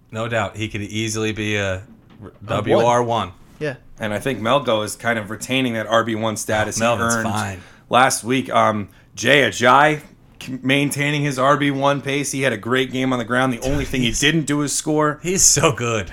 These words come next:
Speaker 2: Yeah.
Speaker 1: <laughs> Some of the runs he had, the, like, spin moves and just ditching guys in the backfield, I thought he really looked great. And
Speaker 3: He did.
Speaker 1: unfortunately, he didn't get that touchdown, but it's coming.
Speaker 2: Jarvis Landry peppered.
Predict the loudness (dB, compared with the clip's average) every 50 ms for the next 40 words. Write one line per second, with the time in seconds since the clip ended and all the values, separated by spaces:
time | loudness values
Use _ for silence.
0 | -8 -8 -8 -8 -6 -4 -4 -4 -4 -2 0 4 4 4 4 4 0 0 0 0
1 | -2 -2 -2 -2 -4 -2 -2 -2 0 0 -2 -4 -4 -6 -10 -18 -20 -20 -20 -8
2 | -6 -6 -6 -4 -6 -6 -6 -2 -2 -2 -2 -2 -2 -2 -2 -2 0 -2 -2 -2
3 | -2 -4 -4 -4 -6 -6 -6 -8 -8 -8 -8 -8 -10 -12 -8 -6 -6 -4 -4 -6
4 | -8 -8 -6 -6 -6 -4 -2 -2 -2 -4 -4 -6 -8 -10 -10 -8 -6 -4 -2 -2
5 | -4 -6 -8 -8 -6 -6 -6 -8 -10 -14 -20 -20 -14 -2 0 0 2 2 2 0
6 | 0 0 -2 -2 -2 0 0 0 0 0 -2 -4 -6 -8 -10 -14 -18 -12 -10 -8
7 | -6 -8 -8 -8 -8 -8 -6 -4 -2 -2 -2 -2 -2 -2 -2 -2 0 -2 -6 -8
8 | -8 -8 -10 -10 -8 -4 -4 -4 -4 -4 -4 -6 -6 -4 -4 -6 -6 -6 -4 -6
9 | -6 -4 -4 -4 -4 -4 -4 -8 -12 -18 -8 -4 -4 -4 -4 -4 -6 -6 -6 -6
10 | -8 -12 -16 -20 -16 -6 0 2 2 2 2 0 -4 -4 -4 -4 -4 -4 -6 -8
11 | -8 -10 -16 -20 -20 -18 -10 -6 -6 -6 -6 -6 -8 -8 -8 -6